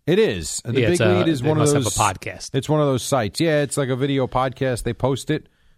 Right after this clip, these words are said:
Speaker 2: Good for
Speaker 1: Um,
Speaker 2: them.
Speaker 1: good stuff. So we'll hear from Roddy White, who, let's
Speaker 2: All
Speaker 1: just say,
Speaker 2: right.
Speaker 1: is not a fan of the Jets.
Speaker 2: Right. <laughs> Well, guess what, Roddy White? Put your name. Uh,
Speaker 1: Oh,
Speaker 2: he
Speaker 1: no,
Speaker 2: did
Speaker 1: he
Speaker 2: put
Speaker 1: is.
Speaker 2: his
Speaker 1: No,
Speaker 2: name
Speaker 1: no,
Speaker 2: on
Speaker 1: he's
Speaker 2: it.
Speaker 1: not only
Speaker 2: He
Speaker 1: put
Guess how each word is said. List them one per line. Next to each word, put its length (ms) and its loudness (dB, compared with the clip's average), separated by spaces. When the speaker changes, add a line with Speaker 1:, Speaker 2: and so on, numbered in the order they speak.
Speaker 2:
Good 400 2
for 60 0
Speaker 1:
Um, 40 0
Speaker 2:
them. 240 -2
Speaker 1:
good 180 2
stuff. 480 -2
So 160 -6
we'll 160 0
hear 160 0
from 180 -4
Roddy 260 0
White, 240 -2
who, 100 0
let's 180 -2
Speaker 2:
All 100 -2
Speaker 1:
just 140 -2
say, 100 0
Speaker 2:
right. 60 0
Speaker 1:
is 100 -2
not 140 -2
a 40 -4
fan 220 -4
of 100 -6
the 60 -12
Jets. 360 -12
Speaker 2:
Right. 480 -4
<laughs> 80 -6
Well, 140 -10
guess 240 2
what, 160 2
Roddy 260 0
White? 280 -2
Put 180 4
your 60 2
name. 260 0
Uh, 20 0
Speaker 1:
Oh, 160 2
Speaker 2:
he 60 0
Speaker 1:
no, 220 4
Speaker 2:
did 80 4
Speaker 1:
he 60 4
Speaker 2:
put 80 6
Speaker 1:
is. 80 0
Speaker 2:
his 100 -4
Speaker 1:
No, 100 4
Speaker 2:
name 40 0
Speaker 1:
no, 40 2
Speaker 2:
on 60 4
Speaker 1:
he's 140 0
Speaker 2:
it. 20 -2
Speaker 1:
not 160 4
only 100 2
Speaker 2:
He 40 0
Speaker 1:
put 40 -4